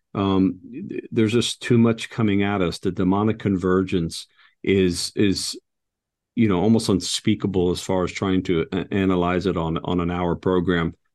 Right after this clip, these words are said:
But, you know, we're looking at an economic holocaust. We know that's gonna happen. The dollar is already crashing. Uh, we're watching, you know, supply and demand, and, and we're watching people getting pushed out of homes and,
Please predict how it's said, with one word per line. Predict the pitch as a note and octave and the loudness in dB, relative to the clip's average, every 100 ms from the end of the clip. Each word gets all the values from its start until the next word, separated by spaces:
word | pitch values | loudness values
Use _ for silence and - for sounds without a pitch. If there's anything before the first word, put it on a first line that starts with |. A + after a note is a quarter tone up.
| _ _ - | _ _ -2
But, | G2 - - | 0 -2 -2
you | G#2+ | 0
know, | F2+ | 2
we're | F2 G#2+ A#2+ | 2 4 4
looking | G#2+ A2 G#2+ G2 | 4 2 2 2
at | F#2+ F#2+ - - | 2 0 -4 -4
an | F#2 | -2
economic | G2+ G#2+ G2 F#2 F#2 | 0 2 2 0 0
holocaust. | G2 F2 - D2+ C#2 - | -2 -4 -6 -8 -8 -8
We | G2+ F#2 | -2 2
know | F#2 G2+ | 4 4
that's | G2 F#2+ | 2 0
gonna | - F2+ | -2 -4
happen. | F2+ F2+ F2 F2 | -2 -4 -4 -4
The | E2+ | -2
dollar | E2+ F2 F#2 E2+ | -2 0 0 0
is | D#2+ - - | -4 -8 -4
already | F2+ F2+ F2+ | 0 2 0
crashing. | F2 F#2 E2+ E2 F2 E2+ - _ - _ _ | -2 -2 -2 -2 -4 -4 -8 _ -20 _ _
Uh, | - F2 E2+ F2 E2 _ | -4 -2 -2 -4 -6 _
we're | G2+ F2+ | -2 0
watching, | F2 G2 G#2 - G2 F2+ E2 C#2 - | 2 0 0 0 2 2 0 -4 -8
you | - - F2+ | -6 -2 -2
know, | - G1+ - - | -2 -4 -6 -8
supply | - G2+ G#2 G2+ G#2 | -4 -2 0 0 2
and | G2 | 2
demand, | F2+ F2+ F2 F2 E2+ | 2 2 0 0 0
and, | E2 D2+ - _ _ | -2 -6 -10 _ _
and | E2 F2 | -6 -2
we're | E2+ F2 | 2 2
watching | G2+ G#2+ G2 - | 2 0 0 0
people | G#2+ G#2+ G2+ G2 | 0 0 0 0
getting | F#2+ E2+ | 0 -2
pushed | - - A#2 - | -4 -6 -4 -2
out | F2+ | -2
of | E2+ | -2
homes | - F#2+ F#2 F2+ F2 | -2 0 2 2 0
and, | E2 D2 | -4 -6